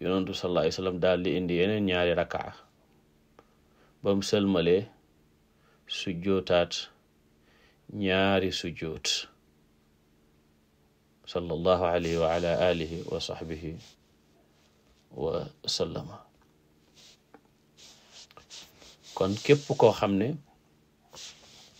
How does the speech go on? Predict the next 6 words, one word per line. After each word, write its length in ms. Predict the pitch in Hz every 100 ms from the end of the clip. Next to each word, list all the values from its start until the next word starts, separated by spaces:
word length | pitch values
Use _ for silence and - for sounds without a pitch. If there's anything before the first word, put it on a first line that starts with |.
| - - - _ _ -
dafa 360 | 101 - 101 98 98 - - _ _ _ _ _ _ _ _ _ - - - _ _ _ _ _ -
wàññi, 400 | 104 95 92 110 120 _ _ _ _ _ _ _ _ _ _ _ _ _ _ _ _ _ _ -
dafay 300 | 95 95 90
sujjóot 500 | - 85 92 92 90 - - - - - _ -
qabla 280 | - 85 87
salaam. 400 | - - - -